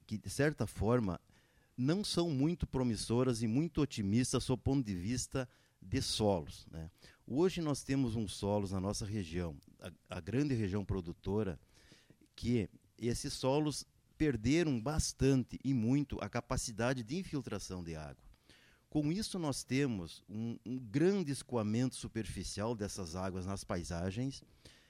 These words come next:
Essas águas não infiltrando no solo são águas perdidas e, e esses efeitos e essas causas são muito desastrosas em determinados momentos em que,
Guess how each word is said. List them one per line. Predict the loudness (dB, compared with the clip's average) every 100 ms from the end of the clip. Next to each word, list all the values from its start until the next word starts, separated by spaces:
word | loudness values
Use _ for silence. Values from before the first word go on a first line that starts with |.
| _ _ -2
Essas | 0 2 0 2
águas | 4 4 0 0
não | 2 4
infiltrando | 2 0 -2 0 0 2
no | 0 -2
solo | -2 -2 -2 -6 -12 _ -20 -8
são | 2 4 6
águas | 4 2
perdidas | 0 0 0 -2 0 0 -2 -8 -20 -20 _ _ _
e, | 0 0 -2 _ _ -8
e | -2 -2 0
esses | 2 2 0 0 0
efeitos | 0 2 2 2 -4 -6 -6 -10 -8
e | -2
essas | -2 -2 -6
causas | -2 2 2 0 -2
são | -2 -4 -4
muito | -4 2 2 2 -2
desastrosas | -2 -2 -2 0 0 0
em |
determinados | -2 -2 -2 0 0 -2 -4
momentos | -2 0 0 0 -2 -6
em | -6
que, | -4 -4 -4